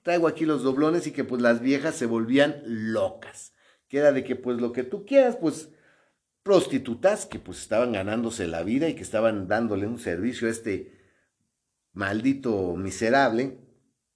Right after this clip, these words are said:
y, pues, se supone que se pasaba mucho, mucho de lanza con ellas,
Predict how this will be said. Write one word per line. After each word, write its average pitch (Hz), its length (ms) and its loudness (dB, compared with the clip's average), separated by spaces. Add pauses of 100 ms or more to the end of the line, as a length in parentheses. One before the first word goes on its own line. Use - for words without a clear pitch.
(1400)
y, 165 120 -4
pues, 156 420 0
se 156 100 2
supone 196 360 -2
que 139 120 -4
se 160 80 -8
pasaba 156 320 0
mucho, 185 400 0
mucho 156 380 0
de 127 100 2
lanza 139 360 -2
con 98 180 -6
ellas, 104 500 -6